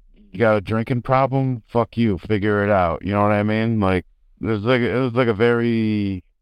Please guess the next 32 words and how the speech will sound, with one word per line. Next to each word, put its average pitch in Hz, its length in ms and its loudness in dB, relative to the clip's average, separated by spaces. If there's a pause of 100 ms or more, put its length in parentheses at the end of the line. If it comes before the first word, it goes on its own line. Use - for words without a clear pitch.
(220)
suppressed 104 640 0 (160)
Irish 95 400 -2
Catholic 95 960 -4 (640)
kinda 98 460 0
upbringing. 90 760 -2
Sweep 113 340 -4
it 107 80 0
under 107 260 0
the 95 140 -2
rug, 95 640 -2
don't 101 240 -4
tell 104 260 0
the 92 120 -2
neighbors 90 760 -2 (520)
sort 92 220 2
of 90 120 -2
thing, 95 260 -2
you 95 100 0
know 95 80 2
what 98 120 2
I 95 120 0
mean? 95 380 -2 (720)
We 107 260 0
don't 117 280 0
want 110 380 0 (140)
this 92 340 -4
kid 98 380 -4
sullying 98 680 0
our 87 220 0
good 90 320 -2
name. 87 500 -4 (580)
So 92 600 2